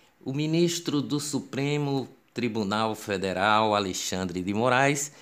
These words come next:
suspendeu o porte de armas do Distrito Federal até o dia dois de janeiro. O ministro atendeu a pedido feito pela equipe do presidente eleito.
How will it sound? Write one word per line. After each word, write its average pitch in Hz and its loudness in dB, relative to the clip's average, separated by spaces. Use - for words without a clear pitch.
suspendeu 151 0
o 151 -2
porte 143 -2
de 131 0
armas 127 2
do 110 -4
Distrito 104 -6
Federal 101 -2
até 131 -4
o 143 -4
dia 147 -2
dois 123 0
de 127 -2
janeiro. 110 -2
O - -12
ministro 135 0
atendeu 107 0
a 104 0
pedido 104 -4
feito 104 -4
pela 123 0
equipe 135 0
do 120 -4
presidente 107 -2
eleito. 110 -2